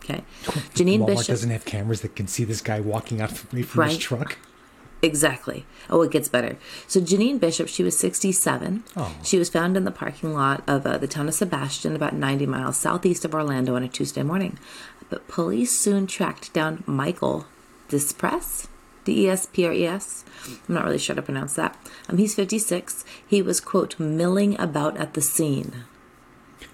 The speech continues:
Speaker 1: So he hung around,
Speaker 2: Just to see if
Speaker 1: walked
Speaker 2: anybody would
Speaker 1: around.
Speaker 2: find her?
Speaker 1: I guess. I mean, if, it's obvious you either go in the store or go out to your car. You're not gonna walk around the scene.
Speaker 2: Well, they didn't find her that same day, did they? Does the story say?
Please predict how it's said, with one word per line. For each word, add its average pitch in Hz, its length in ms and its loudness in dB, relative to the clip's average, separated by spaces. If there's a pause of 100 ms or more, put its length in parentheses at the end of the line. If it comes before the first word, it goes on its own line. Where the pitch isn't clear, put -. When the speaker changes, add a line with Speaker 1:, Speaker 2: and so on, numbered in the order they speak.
(280)
Speaker 1:
So - 160 2
he 208 200 4
hung 196 360 2
around, 180 640 0
Speaker 2:
Just - 160 0
to - 80 -2
see 135 140 0
if 131 40 4
Speaker 1:
walked - 120 4
Speaker 2:
anybody 113 220 2
would 101 100 4
Speaker 1:
around. - 60 2
Speaker 2:
find 117 200 0
her? 139 140 -2 (720)
Speaker 1:
I 131 160 -2
guess. 220 680 2
I - 40 0
mean, 214 180 4
if, 214 140 0 (720)
it's 190 280 2
obvious - 540 2
you 175 80 4
either 151 140 0
go 139 180 -2
in 160 140 -4
the 170 40 -4
store 175 300 2
or - 40 4
go 165 100 0
out 143 160 -2
to 156 80 0
your 156 80 0
car. 214 260 -2
You're 156 160 0
not 165 140 -4
gonna 156 180 -2 (160)
walk 131 300 -4
around 131 340 0
the 135 60 -4
scene. 180 380 2
Speaker 2:
Well, 147 100 0
they 165 60 2
didn't 175 200 0
find 135 160 2
her 120 80 2
that 113 160 0
same 113 260 0
day, 139 140 0
did 98 180 -6
they? 123 280 -4 (180)
Does 98 240 -6
the 95 80 -8
story 98 320 -4
say? 151 260 -4